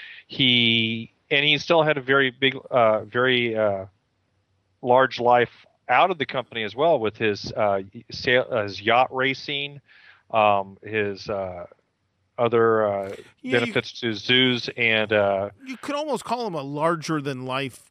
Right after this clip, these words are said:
Speaker 2: character in some ways.
Speaker 1: Uh, he, he followed very much in the footsteps of his uncle. And, I mean, his dad and especially his uncle is a very larger than life person.
Speaker 2: Well,
Speaker 1: But his
Speaker 2: another way, I mean,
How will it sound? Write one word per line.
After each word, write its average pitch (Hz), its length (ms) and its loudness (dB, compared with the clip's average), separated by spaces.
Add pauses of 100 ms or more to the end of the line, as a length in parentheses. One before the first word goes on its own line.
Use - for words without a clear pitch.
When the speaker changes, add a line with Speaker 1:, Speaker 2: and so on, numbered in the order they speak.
(120)
Speaker 2:
character 147 560 -6
in 143 100 -10
some 147 300 -8
ways. 147 380 -4
Speaker 1:
Uh, 165 100 6 (500)
he, 196 340 -6 (120)
he 196 100 -6
followed - 380 -6
very 180 180 0
much 175 240 -4
in 170 60 -10
the 131 80 -6
footsteps - 540 0
of 120 80 -2
his 117 160 -4
uncle. 120 440 2 (120)
And, 127 220 0
I 117 140 4
mean, 123 160 0
his 117 160 0
dad 135 300 4
and 139 220 -4
especially 151 380 -6
his 127 120 -2
uncle 135 240 -2
is 101 100 -4
a 104 40 -2
very 107 260 4
larger 104 380 0
than 101 120 -6
life 98 280 -2
person. - 340 -6 (300)
Speaker 2:
Well, 254 260 4
Speaker 1:
But 220 120 4
his - 100 4
Speaker 2:
another 196 200 4
way, 160 240 -2
I 156 60 0
mean, 170 220 -2